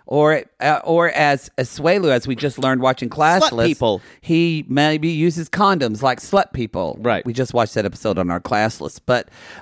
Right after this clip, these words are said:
Speaker 1: um, that's on our five dollar
Speaker 2: Condoms
Speaker 1: tier.
Speaker 2: are for slut people.
Speaker 1: But he, um, I bet Ross is good in bed.
Speaker 2: No, I don't think so.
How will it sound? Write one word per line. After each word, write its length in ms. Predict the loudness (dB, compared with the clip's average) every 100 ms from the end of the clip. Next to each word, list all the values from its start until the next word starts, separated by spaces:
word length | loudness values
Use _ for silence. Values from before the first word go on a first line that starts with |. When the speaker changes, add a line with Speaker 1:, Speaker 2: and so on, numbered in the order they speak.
| -4
Speaker 1:
um, 280 | 0 0 -2
that's 140 | -4
on 80 | -4
our 80 | -2
five 200 | -2 0
dollar 200 | 0 2
Speaker 2:
Condoms 60 | 0 -2 -2
Speaker 1:
tier. 80 |
Speaker 2:
are 40 | -2
for 80 | -4
slut 280 | -4 0 0 0
people. 380 | -4 -2 -6 -6 -18 -20 _
Speaker 1:
But 180 | 0 0
he, 360 | 0 -2 2 2
um, 400 | 2 0 -4 -12 _ _ _ _ _ _ _ _ _ -4
I 20 |
bet 180 | 0 0
Ross 320 | 2 2 2 -4
is 80 |
good 160 | -2 0
in 100 | 2
bed. 400 | 2 0 -2 -10 _ _ _ _ _ _ -4
Speaker 2:
No, 220 | 0 2
I 80 | 2
don't 240 | -2 -6
think 160 | -10 -8
so. 240 | -8 -10